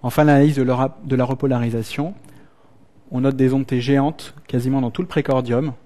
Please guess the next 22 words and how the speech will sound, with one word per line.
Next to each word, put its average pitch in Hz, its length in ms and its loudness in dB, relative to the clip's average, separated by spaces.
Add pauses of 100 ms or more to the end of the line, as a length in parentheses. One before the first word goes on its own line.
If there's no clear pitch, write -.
(120)
pointues, 147 500 -4 (240)
symétriques, - 720 -6 (400)
très, - 160 -4
très 143 240 -2
anormales, 127 540 -2 (400)
et 120 60 -6
qui, - 100 -6
dans 135 100 2
ce - 80 -4
contexte 135 300 0
d'insuffisance 135 500 -2
rénale 135 220 0
avec 120 120 0
déshydratation, 127 720 -2
doit 131 200 -2
faire 131 220 -4
évoquer 131 280 -2
en 120 80 -2
premier 123 300 0
lieu 123 240 -2 (300)
une 143 100 -2
hyperkaliémie. 135 720 2